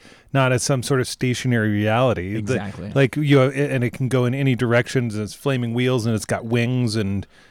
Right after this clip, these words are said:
Speaker 2: Which
Speaker 1: like,
Speaker 2: means,
Speaker 1: there are
Speaker 2: which
Speaker 1: angels around it.
Speaker 2: Yeah,
Speaker 1: Yeah.
Speaker 2: yeah. Which means even if you're stuck in exile in Babylon,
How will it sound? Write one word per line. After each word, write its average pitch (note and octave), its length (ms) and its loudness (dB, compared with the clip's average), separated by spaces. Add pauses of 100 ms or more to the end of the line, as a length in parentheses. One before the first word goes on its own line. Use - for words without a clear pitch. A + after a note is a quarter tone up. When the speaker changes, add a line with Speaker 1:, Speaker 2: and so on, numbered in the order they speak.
Speaker 2:
Which F3 120 2
Speaker 1:
like, A2+ 100 4
Speaker 2:
means, F#3+ 340 0 (160)
Speaker 1:
there A#2+ 120 2
are - 40 6
Speaker 2:
which - 100 0
Speaker 1:
angels B2 380 2
around G#2+ 320 0
it. B2+ 140 -2
Speaker 2:
Yeah, F#3 180 4
Speaker 1:
Yeah. D#3+ 140 -2
Speaker 2:
yeah. G2+ 60 -6 (680)
Which C#3+ 180 2
means D3 180 4
even C#3+ 180 2
if C3 120 -4
you're A#2+ 80 -2
stuck B2+ 360 0
in A#2+ 320 -6 (120)
exile A2 540 0
in A2 120 -4
Babylon, G#2 760 -2